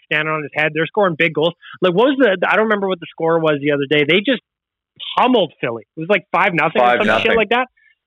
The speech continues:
Speaker 1: They just pummeled them. And I was like, "Man, nobody even thought Montreal should be in the tournament to begin with, and now they are running the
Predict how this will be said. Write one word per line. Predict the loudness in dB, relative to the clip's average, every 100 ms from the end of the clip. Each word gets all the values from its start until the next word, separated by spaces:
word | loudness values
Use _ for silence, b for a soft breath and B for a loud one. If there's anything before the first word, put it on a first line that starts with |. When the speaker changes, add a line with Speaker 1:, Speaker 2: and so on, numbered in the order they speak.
| 0
Speaker 1:
They | 2
just | 4 2 0 -4
pummeled | -4 0 2 0
them. | -2 -6
And |
I | -8
was |
like, | -10 -8
"Man, | -2 0 0 -4 B B -2
nobody | 0 2 4
even | 4 2 2
thought | 0 0
Montreal | -2 0 0 0
should | -2 -4
be | -2 0
in | -2
the | -4 -4
tournament | -4 -2 -4
to | -4
begin | -4 -2 0
with, | 0 -2 -4
and | -2
now | 0 2
they | 2 2
are | 2
running | 0 0 0 0 -2
the | -2